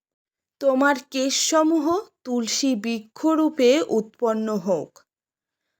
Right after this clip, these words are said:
আর আমি স্বয়ং গন্তকী নদীর তীরে তোমার অভিশাপে পর্বতরূপী হয়ে অবস্থান করব।"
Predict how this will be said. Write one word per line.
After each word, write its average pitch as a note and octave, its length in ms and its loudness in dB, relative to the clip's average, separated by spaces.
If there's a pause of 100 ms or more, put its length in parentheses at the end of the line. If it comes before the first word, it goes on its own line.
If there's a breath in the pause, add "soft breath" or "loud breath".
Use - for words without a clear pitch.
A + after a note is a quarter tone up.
(120)
আর A#3+ 220 -2
আমি B3 600 -2
স্বয়ং A#3 560 -2 (340 soft breath)
গন্তকী C4 760 4
নদীর C4+ 540 2
তীরে B3+ 480 0 (140)
তোমার G#3+ 360 -2 (200)
অভিশাপে A#3 840 0 (180)
পর্বতরূপী A#3 1000 0
হয়ে G3+ 420 2 (380 loud breath)
অবস্থান A3 760 0
করব।" F3 520 0